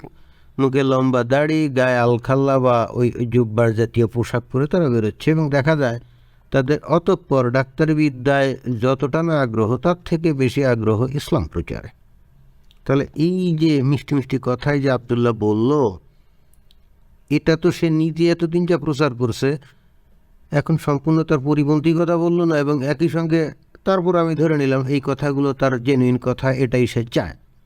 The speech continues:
কিন্তু সেইটা যদি বলতে হয়, মানে সেটা যদি সে চায়, সেটা যদি সে বলে,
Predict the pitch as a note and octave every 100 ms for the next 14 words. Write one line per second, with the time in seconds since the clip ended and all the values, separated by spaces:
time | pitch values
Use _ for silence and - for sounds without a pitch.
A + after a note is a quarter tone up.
0 | _ _ _ _ _ _ - D3 C#3+ -
1 | - B2+ C3+ E3 E3 D#3+ E3 D3+ - B2
2 | C#3+ C#3+ C#3 A2+ A2+ - _ - C#3+ D3
3 | - D#3+ D#3+ E3 - D#3+ - C3 G#2 B2
4 | F3+ E3+ - D3 D3 C#3+ C3 - D3+ D#3
5 | A#2 C3+